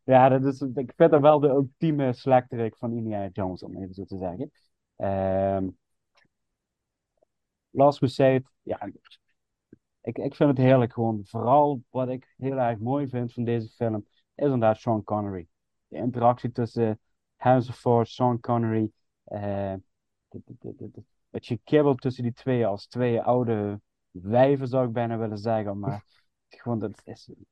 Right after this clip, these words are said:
Speaker 1: ik vind het zo vermakelijk om tussendoor gewoon een avontuur beleven en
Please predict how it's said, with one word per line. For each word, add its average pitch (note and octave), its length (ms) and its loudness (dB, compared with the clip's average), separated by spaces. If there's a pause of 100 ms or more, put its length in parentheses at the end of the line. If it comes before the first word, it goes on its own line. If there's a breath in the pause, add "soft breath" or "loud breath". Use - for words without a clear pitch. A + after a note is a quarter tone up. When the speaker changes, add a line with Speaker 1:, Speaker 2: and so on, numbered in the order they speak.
(300)
Speaker 1:
ik - 120 -20
vind A#2 160 -4
het G#2+ 160 -6
zo D#3+ 320 4
vermakelijk B2 540 2
om A2+ 80 -6
tussendoor B2 460 -6
gewoon A#2 200 -4
een G2+ 120 -8
avontuur A#2 520 -2
beleven A#2+ 580 -2
en G#2+ 260 -6